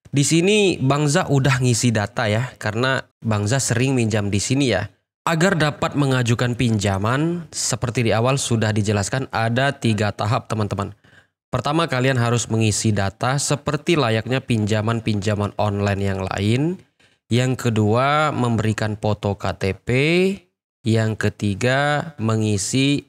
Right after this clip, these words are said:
informasi kontak. Setelah beberapa permintaan dari aplikasi yang barusan saya sebutkan kalian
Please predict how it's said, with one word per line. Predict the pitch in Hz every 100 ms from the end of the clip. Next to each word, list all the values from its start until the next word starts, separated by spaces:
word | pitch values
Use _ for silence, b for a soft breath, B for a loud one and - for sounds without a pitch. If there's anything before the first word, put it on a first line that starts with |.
| _
informasi | 113 110 104 107 101 104 101 - 101
kontak. | - 104 101 98 117 107 - - - b b -
Setelah | - 143 175 175 156 123
beberapa | 131 135 139 135 - 147 143
permintaan | 135 127 123 117 127 - 123
dari | 117 110
aplikasi | 107 120 113 110 104 117
yang | 110 107
barusan | 107 113 110 104
saya | 107 101
sebutkan | 104 110 - 104
kalian | 98 120 131 143 135 123